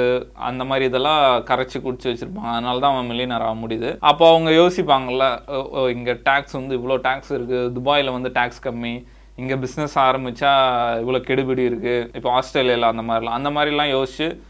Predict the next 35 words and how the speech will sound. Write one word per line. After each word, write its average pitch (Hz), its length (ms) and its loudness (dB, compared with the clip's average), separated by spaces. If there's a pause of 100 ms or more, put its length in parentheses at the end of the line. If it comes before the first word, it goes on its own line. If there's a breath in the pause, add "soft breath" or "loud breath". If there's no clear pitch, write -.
(260 loud breath)
ந-, 131 40 -10
அவங்க 127 560 0
போறதுக்கான 127 480 2
வாய்ப்பு 117 280 0
நிறையா 113 300 -2
இருக்கு. 123 440 -2
இந்தியாவை 170 420 6
பொறுத்த 143 300 0
வரைக்கும் 143 280 0
ஆறாயிரத்தி 143 440 4
ஐந்நூறு 123 320 0
பேர் 147 180 2 (580)
இந்த 123 220 -2
வருஷத்தோட 127 380 0
கிளம்புறாங்க 117 540 -2
அப்படின்னு 110 240 -6
நம்ம 113 120 -8
சொல்றாங்க. 113 600 -6 (280 soft breath)
அவங்க 143 320 0
கிட்ட 160 200 4
போய் 160 220 0
பர்சனலா 143 480 2
கேட்டாங்களா, 127 480 0
எப்படி 131 260 2
இந்த 143 200 0
சர்வே 123 360 2
எடுத்தாங்கன்னு 117 460 -6
தெரியல. 117 180 -4
ஆனா 143 500 2
ஆறாயிரத்தி 131 40 6
ஐந்நூறுன்றாங்க. 117 960 -4 (500 soft breath)
நம்பர் 156 360 4
ஒன் 160 220 2
பிளேஸ்ல 143 320 0
வந்து 131 260 -4